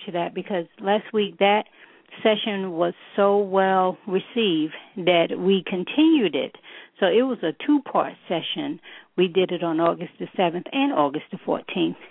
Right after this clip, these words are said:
and we continued on where to start your fitness journey segment. So we're definitely looking forward to that particular topic and being able to go into more details. And I'm looking forward to opening up the call lines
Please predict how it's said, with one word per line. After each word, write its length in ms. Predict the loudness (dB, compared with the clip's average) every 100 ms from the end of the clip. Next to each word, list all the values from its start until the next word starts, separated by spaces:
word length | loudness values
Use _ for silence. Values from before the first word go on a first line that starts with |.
| -2
and 140 | 2
we 100 | 2 0
continued 640 | -8 -6 -6 -4 -4 -2
on 320 | -2 -4 -6 -14 -20 -20 _
where 300 | -2 4 4
to 160 | 2 -4 -10
start 340 | -4 -2 -4
your 140 | -6 -8 -2
fitness 280 | 0 0 -4 -2
journey 320 | 0 0 -2 -2
segment. 360 | -2 -2 -6 -2
So 260 | 2 2 0 -12 -20 _
we're 120 | 0 2
definitely 420 | 2 0 0 0
looking 280 | 0 -2 -2
forward 320 | 2 2 2 -6 -6 0
to 240 | 2 0 0
that 240 | 0 0
particular 400 | -6 -8 -6 -6
topic 500 | -6 -4 -4 -4 -10 -10 -20 -20 -4
and 140 | 0
being 300 | 2 2 2
able 220 | 0 -2 -4
to 60 | -4
go 520 | 0 2 4 4 0 -10 _ _
into 360 | -4 -4 -4 -4
more 260 | -2 0 -2
details. 600 | -2 -6 -2 -2 -2 -6 _ -20 -20 -8
And 100 | 0
I'm 120 | 2 2
looking 200 | 0 2
forward 260 | 2 2
to 140 | 2 2
opening 420 | 4 2 0 -4 -2
up 140 | -4
the 120 | -4 -6
call 360 | -2 0 0
lines 460 | -2 -4 -4 -6